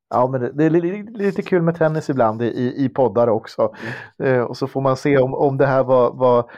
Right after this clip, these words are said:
Speaker 1: vilt slagna bollar så småningom, eller om det var, var, blev en, en smash av det hela. Eh,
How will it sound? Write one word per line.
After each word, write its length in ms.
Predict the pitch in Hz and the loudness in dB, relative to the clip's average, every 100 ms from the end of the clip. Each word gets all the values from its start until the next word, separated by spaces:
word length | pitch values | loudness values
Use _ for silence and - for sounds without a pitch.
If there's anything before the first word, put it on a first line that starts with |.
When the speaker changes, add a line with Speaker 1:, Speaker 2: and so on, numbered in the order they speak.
| - | -20
Speaker 1:
vilt 360 | - 143 139 139 | -4 0 0 -2
slagna 440 | - 147 120 120 | 0 2 2 0
bollar 520 | 135 127 117 117 113 113 | 0 2 2 2 2 0
så 160 | 123 | -6
småningom, 540 | - 120 110 113 107 107 | -6 -4 -2 -2 -2 0
eller 220 | 113 110 | 0 0
om 200 | 110 110 | -2 -2
det 160 | 110 | -2
var, 260 | 101 110 101 _ _ _ _ | 0 0 -2 _ _ _ _
var, 440 | - 123 117 135 - | -4 0 0 0 -8
blev 400 | 131 123 123 117 | -6 0 2 0
en, 300 | - 107 107 | -4 -6 -8
en 200 | 127 107 | -8 -8
smash 540 | - 131 127 - - - | -4 -4 -4 -8 -14 -6
av 280 | 113 104 95 _ | -2 -2 -4 _
det 100 | 110 | -6
hela. 460 | 107 107 - 60 - _ - - - - _ | -4 -6 -2 -4 -6 _ -20 -20 -20 -20 _
Eh, 300 | 139 139 143 | 2 4 2